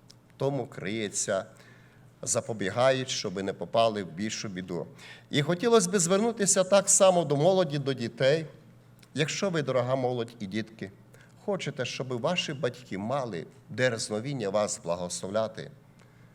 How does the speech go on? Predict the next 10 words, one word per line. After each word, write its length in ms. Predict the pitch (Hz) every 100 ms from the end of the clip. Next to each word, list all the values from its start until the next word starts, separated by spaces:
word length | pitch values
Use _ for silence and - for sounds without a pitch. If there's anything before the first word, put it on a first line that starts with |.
| - -
слухайтеся 880 | - - - 120 - 87 - - - 78
їх. 240 | 143 - - - - - - - - - - - - - - - -
Вони 220 | 127 127
будуть 400 | 123 101 92 -
мати 300 | 101 95 92
це 320 | - - 87 -
бажання, 640 | 90 95 98 110 117 113 -
будуть 320 | 170 98 -
мати 340 | 92 90 98 -
дерзновіння, 880 | 107 110 92 - 85 90 120 117 110